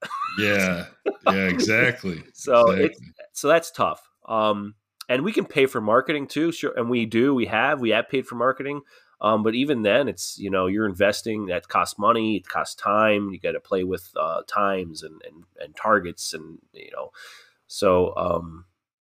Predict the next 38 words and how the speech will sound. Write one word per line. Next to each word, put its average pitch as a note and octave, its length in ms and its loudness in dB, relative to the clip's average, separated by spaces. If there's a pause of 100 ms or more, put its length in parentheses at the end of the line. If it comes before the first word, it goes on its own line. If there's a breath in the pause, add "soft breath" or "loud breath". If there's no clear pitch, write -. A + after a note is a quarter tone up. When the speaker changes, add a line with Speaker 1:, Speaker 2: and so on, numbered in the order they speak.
(320)
Speaker 1:
I A2+ 80 -4
think B2+ 180 2
reach A2+ 500 2
and F#2+ 160 -6
growth G2+ 480 4
will F#2+ 140 -10
definitely F#2+ 320 -2
be F2+ 100 -2
the F2 80 -2
biggest F2+ 300 -4
challenges F2 500 -6
for F2 180 -12
that. F2 340 -6 (500 soft breath)
Um, E2 640 -10
what G2+ 180 -2
got G#2+ 220 0
me F#2 100 -6
through A2+ 360 0
it? C#3 200 0 (100)
I F#2+ 100 -6
mean, F2+ 260 -6
I G2+ 100 0
don't F2+ 220 -2
know. E2+ 260 -4 (120)
<laughs> - 120 -10
Just, - 320 -4 (160)
we G2+ 160 -2
just, F#2 220 -2 (360)
you G2+ 140 -4
don't F#2 220 -2
quit. G2 400 4
You F#2 120 -4
just F2 220 -10
keep F#2 220 -10
trying, F#2+ 460 2
you F#2 60 -12
keep F#2 200 -6
going. G2+ 420 2